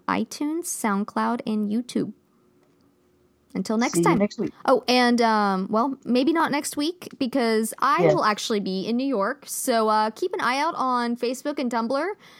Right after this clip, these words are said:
Speaker 1: and 'cause Tessa and I are gonna be in the same vicinity for, you know, rare time. So maybe we'll make a video <laughs> like we did last
Speaker 2: Yay,
Speaker 1: time.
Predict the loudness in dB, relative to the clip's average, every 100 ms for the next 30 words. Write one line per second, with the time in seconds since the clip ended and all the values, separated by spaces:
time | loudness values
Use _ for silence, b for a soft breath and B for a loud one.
0 | b b b -6 -2 -2 -4 -2 -2 0
1 | -2 0 0 -2 -2 -2 -2 -4 -4 -4
2 | 0 0 0 0 0 0 -2 -4 _ -4
3 | -2 -2 -2 -2 -2 -6 _ _ _ _
4 | -4 -2 0 0 -2 0 0 0 0 0
5 | 0 -2 -2 -8 -2 -4 -4 -12 _ _
6 | _ -6 -4 -2 -4 -4 2 6 8 8
7 | 8